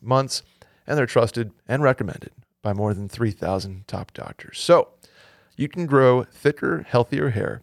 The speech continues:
and support our show by going to Nutrafol dot com and entering the promo code mail in to save ten dollars off your first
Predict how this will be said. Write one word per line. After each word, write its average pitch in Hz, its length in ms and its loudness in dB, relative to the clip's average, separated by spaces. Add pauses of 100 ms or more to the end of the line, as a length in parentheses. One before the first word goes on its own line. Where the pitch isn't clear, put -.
(140)
and 107 180 -4
support 107 300 -2
our 98 80 -4
show 139 340 0
by 123 140 0
going 110 240 -2
to 101 60 -8
Nutrafol 143 500 -6
dot 113 240 0
com - 300 -10 (560)
and 104 100 -2
entering 113 240 0
the 110 80 -2
promo 110 260 0
code 117 280 2
mail 131 260 0
in - 200 -12 (220)
to - 100 -12
save 101 260 -2
ten 147 180 0
dollars 127 300 6
off 107 280 0
your 113 240 0
first - 440 -4